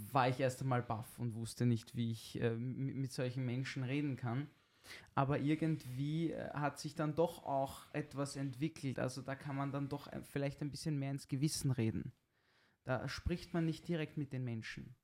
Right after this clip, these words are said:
sondern man spricht eher mit, mit dem, was in ihnen drinnen ist, was nur nicht zum Vorschein kommt hinter dieser Fassade, hinter der ganzen Angst, hinter der Hülle, die sie aufbauen, um eben Polizist sein zu können, um diese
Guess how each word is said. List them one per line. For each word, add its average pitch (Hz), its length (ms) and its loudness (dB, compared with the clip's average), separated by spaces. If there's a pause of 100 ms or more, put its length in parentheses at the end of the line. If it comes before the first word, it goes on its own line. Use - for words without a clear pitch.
(320)
sondern 135 260 2
man 127 160 -2
spricht - 400 -6
eher 151 240 4
mit, 147 320 -2
mit 143 200 2
dem, 151 200 6
was 143 180 0
in 151 180 4
ihnen 139 300 0
drinnen 156 400 2
ist, 117 340 -6
was 131 240 2
nur 143 100 8
nicht 135 200 -2
zum 139 140 0
Vorschein 156 420 4
kommt 127 300 -4
hinter 131 240 -4
dieser 131 240 0
Fassade, 131 580 0
hinter 127 260 -4
der 139 120 -4
ganzen 135 400 -4
Angst, 139 420 0 (220)
hinter 160 280 4
der 147 220 0
Hülle, 165 240 0
die 156 140 -6
sie 139 160 0
aufbauen, 139 640 4 (320)
um 170 260 8
eben 147 500 4 (220)
Polizist 160 640 4
sein 123 260 2
zu 135 140 -4
können, 113 400 0
um 135 240 0
diese 127 420 0